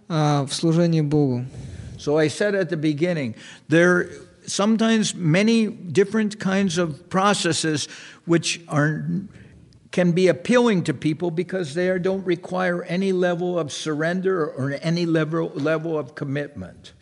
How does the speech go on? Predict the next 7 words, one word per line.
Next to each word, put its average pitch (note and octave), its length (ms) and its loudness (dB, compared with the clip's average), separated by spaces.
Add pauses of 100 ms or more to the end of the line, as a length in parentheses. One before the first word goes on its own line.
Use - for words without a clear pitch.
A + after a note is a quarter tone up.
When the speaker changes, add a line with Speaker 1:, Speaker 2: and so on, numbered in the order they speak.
(320)
Speaker 2:
Many G3 380 2
different F#3+ 520 -4 (220)
people E3+ 420 -8 (160)
preach D#3+ 480 -4
different F3+ 380 -6
kinds F3 420 -6
of, D3 260 -10